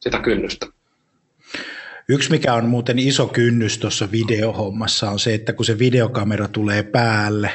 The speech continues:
Speaker 2: ja se alkaa se punainen valo palamaan, niin siinä tapahtuu semmoinen suomalaiselle tämmöiselle, tuota,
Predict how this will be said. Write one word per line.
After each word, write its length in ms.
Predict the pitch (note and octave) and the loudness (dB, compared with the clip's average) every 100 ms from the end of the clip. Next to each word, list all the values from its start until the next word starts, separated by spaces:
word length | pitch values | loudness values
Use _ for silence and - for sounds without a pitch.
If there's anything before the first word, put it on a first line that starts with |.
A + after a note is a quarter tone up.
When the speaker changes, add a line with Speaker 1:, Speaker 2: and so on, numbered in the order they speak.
| - - - - - G#2 | -6 -8 -8 -8 -6 -4
Speaker 2:
ja 60 | |
se 120 | G2 | 2
alkaa 280 | G#2+ G2+ A2+ | 2 2 2
se 100 | A2+ | 2
punainen 500 | - A#2 B2 A2 G2+ | 2 4 4 4 2
valo 260 | A2+ A2 G#2 | 2 2 0
palamaan, 680 | - A#2 A#2 A2 A2+ A#2+ B2+ | 0 2 2 0 -2 -2 -2
niin 80 | |
siinä 340 | A#2+ A#2 A2 A2 | 2 2 2 2
tapahtuu 580 | A2+ G#2+ G#2+ - A2+ G#2+ | 0 0 -2 0 0 2
semmoinen 280 | A#2 A2+ A2 | 2 2 2
suomalaiselle 760 | B2 A2 A2 A2 G#2+ - G#2 - | 4 4 4 2 0 0 0 0
tämmöiselle, 440 | A#2+ A2+ - A2+ A2 | 0 2 2 0 -2
tuota, 220 | A2+ G2+ | -4 -4